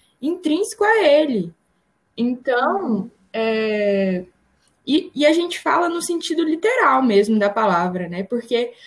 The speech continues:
Speaker 1: o homem aprende a ser muliti-, político, mas a mulher não. Esse não é um espaço para as mulheres, né? Não é algo que as mulheres são ensinadas a fazer. A mulher é ensinada a cuidar da casa, a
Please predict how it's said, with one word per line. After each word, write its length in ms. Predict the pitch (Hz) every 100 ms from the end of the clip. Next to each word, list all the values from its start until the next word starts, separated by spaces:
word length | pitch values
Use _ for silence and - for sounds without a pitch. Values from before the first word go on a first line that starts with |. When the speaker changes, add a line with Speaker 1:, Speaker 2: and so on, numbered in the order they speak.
| _ _ -
Speaker 1:
o 120 | 311
homem 340 | 285 370 285
aprende 360 | 208 220 208 202
a 60 | 214
ser 160 | 220
muliti-, 460 | 214 185 190 185 - _
político, 480 | - 240 208 196 247
mas 200 | 220 226
a 60 | 254
mulher 360 | 311 320 392 480
não. 400 | 415 240 254 - _ _ _ _ -
Esse 240 | 240 240
não 140 | 320 370
é 100 | 311
um 120 | 285
espaço 420 | 269 214 208 - _
para 240 | 240 240 254
as 100 | 240
mulheres, 480 | 214 196 170 170 190
né? 300 | 190 294 - _ - _ _ _ _ _ _ _
Não 180 | 240 247
é 140 | 233
algo 340 | 220 262 254 233
que 540 | - 233 226 214 202 - -
as 160 | 220 220
mulheres 380 | 233 208 220
são 120 | 240 220
ensinadas 540 | 220 226 208 208 202
a 80 | 202
fazer. 360 | 214 190 180 175
A 100 | 175
mulher 540 | 185 190 233 349 370
é 80 | 294
ensinada 920 | 302 302 285 262 285 311 311 311 302
a 40 | 294
cuidar 300 | 302 302 294
da 140 | 311
casa, 640 | 320 214 214 247 240 214 185
a 180 | 185